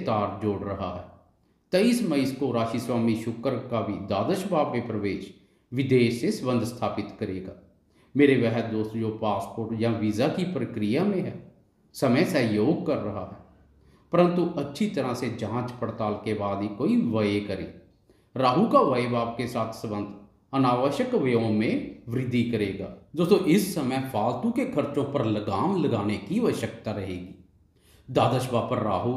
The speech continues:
और शुक्र के युति योग से आप घूमने फिरने, मौज मस्ती और शौक पूर्ति के कार्यों पर भी व्यय करेंगे। महंगे फोन और अन्य सुख सुविधाओं पर भी व्यय कर सकते हैं।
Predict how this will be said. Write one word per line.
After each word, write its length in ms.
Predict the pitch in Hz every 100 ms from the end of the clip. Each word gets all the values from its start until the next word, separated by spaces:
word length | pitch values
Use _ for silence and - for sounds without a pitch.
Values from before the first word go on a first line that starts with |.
| 127
और 200 | 139 123
शुक्र 400 | - 107 160 165
के 100 | 190
युति 480 | 127 110 - 208 233
योग 200 | 202 -
से 280 | - - - - _ _ _ -
आप 260 | 185 202 180
घूमने 460 | 120 120 117 113 107
फिरने, 400 | 123 110 113 110
मौज 380 | 107 107 113 113
मस्ती 420 | 107 107 - 117
और 100 | 117
शौक 440 | 117 117 143 170 -
पूर्ति 320 | 156 - 117
के 160 | 117 113
कार्यों 380 | - 101 98 95
पर 160 | 95
भी 180 | 95 196
व्यय 340 | 180 107 98 95
करेंगे। 460 | 95 90 92 - - _ _ _ _ _ _
महंगे 460 | 131 131 131 117 117 117
फोन 360 | 110 113 113 107 -
और 280 | 143 160 -
अन्य 340 | 131 135 214
सुख 300 | - 160 -
सुविधाओं 540 | - 135 117 107 101 104
पर 200 | 107 104
भी 160 | 131 220
व्यय 260 | 131 104 92 - - _ _ -
कर 140 | 120
सकते 380 | - 110 - -
हैं। 260 | 92 92